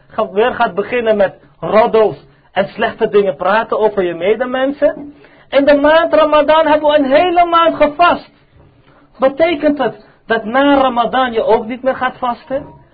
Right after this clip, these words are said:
Rasulullah sallallahu alayhi wa sallam heeft direct gezegd, ja, dat in deze maand waar wij nu ons in bevinden,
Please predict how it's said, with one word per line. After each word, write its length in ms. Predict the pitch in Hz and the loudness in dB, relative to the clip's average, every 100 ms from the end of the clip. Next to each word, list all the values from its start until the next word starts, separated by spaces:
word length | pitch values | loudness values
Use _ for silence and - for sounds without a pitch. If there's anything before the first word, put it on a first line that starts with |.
| _ - - | _ -20 -10
Rasulullah 680 | 156 190 226 220 226 240 233 | -8 -4 0 2 4 4 2
sallallahu 540 | 247 240 233 254 269 | -2 -2 0 2 4
alayhi 180 | 262 262 | 2 0
wa 100 | 247 | 0
sallam 480 | 302 294 277 330 330 - _ _ _ | 2 2 4 2 0 -12 _ _ _
heeft 240 | 247 190 | -4 -2
direct 340 | 240 262 320 | 0 0 0
gezegd, 440 | - 262 - 233 - _ _ _ _ - | -4 -2 0 0 -6 _ _ _ _ -10
ja, 240 | 220 294 | -2 0
dat 220 | 247 - - _ _ - | 0 -2 -6 _ _ -6
in 200 | 214 208 | -6 0
deze 420 | 277 339 294 339 | 0 0 -2 -2
maand 380 | 302 302 302 302 | 2 4 2 0
waar 260 | 233 254 254 | -2 0 0
wij 220 | 262 240 | 0 -2
nu 140 | 254 | -4
ons 240 | 262 240 - | -2 -4 -4
in 160 | 233 | -6
bevinden, 580 | 208 214 302 330 320 | -4 2 0 2 0